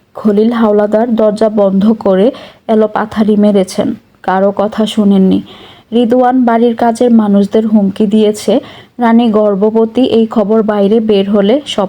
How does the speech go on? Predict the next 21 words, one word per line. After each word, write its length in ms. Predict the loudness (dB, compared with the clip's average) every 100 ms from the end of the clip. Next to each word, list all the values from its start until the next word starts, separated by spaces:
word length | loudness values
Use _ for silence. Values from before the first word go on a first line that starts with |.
| -4
কয়টাকে 440 | -6 -4 -4 -4
খুন 280 | -4 -2 -2
করবে। 460 | -2 -2 -2 -2 -6 -10 _ -20 -20 -20 _ -2
মগা, 320 | 0 0 0
মদন, 600 | 2 2 2 2 2 4
লতিফা, 520 | 2 2 -2 -2 0
রিনু 340 | 0 2 2 0 -4 -6
ভয়ে 320 | -2 0 -2
আধমরা। 560 | -4 -4 0 0 0 -6 -16 _ -20 -20 -20 -12 -4
তারা 200 | -2 2
নিঃশ্বাসও 680 | 2 2 0 -2 -2 -2 0
নিতে 360 | 0 0 -2 -2 -10
ভয় 220 | -4 -4 -4
পাচ্ছে। 400 | -8 -8 -14 -16 -16 -20 _ -2
কেউ 200 | 0 2
যদি 260 | 0 0
বাইরে 400 | 0 0 0 0
এই 240 | 0 0 -2
খবর 360 | -4 -2 0
বের 280 | 0 0 0
করে, 320 | 0 0 0